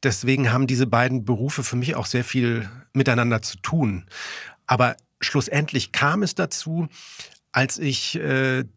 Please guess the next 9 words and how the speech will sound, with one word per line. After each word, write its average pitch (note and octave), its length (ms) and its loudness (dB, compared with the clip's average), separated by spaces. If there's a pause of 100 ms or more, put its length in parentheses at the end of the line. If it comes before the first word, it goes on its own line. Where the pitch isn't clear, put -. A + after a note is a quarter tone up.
dieses B2 360 -4
Zwei-Personen-Stück C3+ 920 0
mit D3+ 120 -4
Michael B2+ 400 0
Degen F3 340 -2
spielte, E3 720 -2 (520)
habe C#3+ 360 2
ich, C#3 380 -4
äh, C3+ 560 0